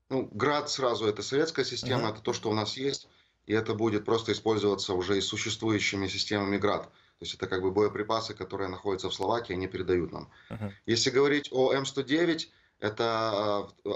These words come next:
Speaker 1: основная сау, в том числе в Соединённых Штатах, это сто пятьдесят пять миллиметров. А, а, система, в принципе, уже находится длительное время на, на, э, вооружении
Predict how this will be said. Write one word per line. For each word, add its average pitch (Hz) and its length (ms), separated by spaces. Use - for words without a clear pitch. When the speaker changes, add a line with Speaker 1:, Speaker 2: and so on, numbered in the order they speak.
Speaker 1:
основная 127 640
сау, 95 720
в 87 80
том 117 160
числе 104 200
в 101 60
Соединённых 104 500
Штатах, 143 440
это - 180
сто 113 160
пятьдесят - 280
пять 104 160
миллиметров. 101 560
А, 87 760
а, 82 40
система, 113 680
в - 80
принципе, 117 520
уже 104 540
находится 95 760
длительное 131 500
время 156 440
на, 131 300
на, 117 380
э, 104 180
вооружении 113 720